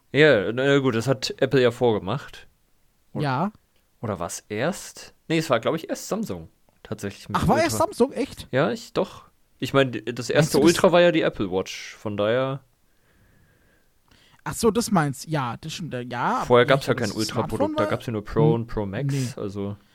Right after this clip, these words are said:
Speaker 2: Meinst, meinst du, es gibt dieses Jahr ein iPhone Ultra?
Speaker 1: Ja, soll ja, soll ja angeblich so
Speaker 2: Geil.
Speaker 1: heißen tatsächlich, dass wir dann
Speaker 2: End-,
Speaker 1: irgendwie die
Speaker 2: endlich.
Speaker 1: Unterschiede zwischen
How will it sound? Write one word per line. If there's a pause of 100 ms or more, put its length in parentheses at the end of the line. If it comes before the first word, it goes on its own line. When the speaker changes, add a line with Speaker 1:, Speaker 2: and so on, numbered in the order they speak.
(140)
Speaker 2:
Meinst,
meinst
du,
es
gibt
dieses
Jahr
ein
iPhone
Ultra?
Speaker 1:
Ja,
soll
ja, (340)
soll
ja
angeblich
so
Speaker 2:
Geil.
Speaker 1:
heißen
tatsächlich,
dass
wir
dann
Speaker 2:
End-,
Speaker 1:
irgendwie
die
Speaker 2:
endlich. (400)
Speaker 1:
Unterschiede
zwischen